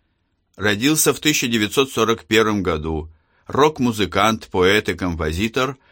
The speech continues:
обладатель трёх премий Грэмми в номинации «Лучший альбом года» тысяча девятьсот семидесятый, тысяча девятьсот семьдесят пятый,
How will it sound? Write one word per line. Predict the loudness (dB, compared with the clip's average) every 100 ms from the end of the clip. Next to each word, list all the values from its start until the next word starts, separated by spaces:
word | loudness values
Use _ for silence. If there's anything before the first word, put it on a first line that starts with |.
| _
обладатель | -6 0 2 2 0 2 -2 -4
трёх | 0 2 2
премий | -2 2 2 2 0
Грэмми | 0 2 2 2 2 2 0 -8
в | 0
номинации | 2 2 2 2 0 2 4 2
«Лучший | 2 0 0 0 2
альбом | 2 2 2 2
года» | 0 -2 -2 -6 -12 _ _ _
тысяча | -2 0 0 0
девятьсот | 0 -2 0 0 0
семидесятый, | -4 -4 -4 -4 -2 -2 0 -2 -2 -10 -12
тысяча | -8 -6 -4 -4
девятьсот | -2 -2 0 0 2
семьдесят | 2 2 -2 -4 -6 -2
пятый, | 0 0 0 -2